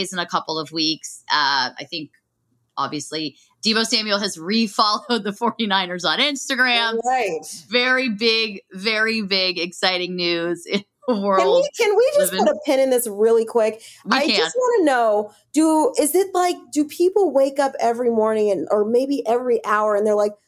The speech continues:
Speaker 2: "Let's check in on the Deebo Samuel forty-niner saga. Is he following? Did he unfollow?" Like, whose job is it to check in every so often and see what's, like, what's his following status?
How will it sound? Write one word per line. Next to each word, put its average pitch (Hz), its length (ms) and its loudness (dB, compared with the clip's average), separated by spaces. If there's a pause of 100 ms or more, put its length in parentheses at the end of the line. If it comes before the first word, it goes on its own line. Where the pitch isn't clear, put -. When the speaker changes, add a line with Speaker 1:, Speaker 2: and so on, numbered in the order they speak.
(180)
Speaker 2:
"Let's 370 460 0
check 269 220 0
in 208 140 2
on 202 140 2
the 196 60 2
Deebo 247 380 0
Samuel 202 440 2
forty-niner 170 600 -2
saga. - 360 -10 (320)
Is 370 180 4
he 392 180 4
following? 349 580 0 (280)
Did 381 160 4
he 392 100 6
unfollow?" 302 600 2
Like, 269 180 2 (280)
whose 480 400 2
job 254 320 2
is 185 160 0
it 160 240 0 (760)
to 226 140 -6
check - 380 0
in 180 460 2 (800)
every 254 380 2
so 240 300 2
often 202 400 0
and 175 160 -2
see 175 540 0 (720)
what's, 208 400 0
like, 190 180 0 (140)
what's 226 280 0
his 220 140 -4
following 165 520 -2
status? - 760 -14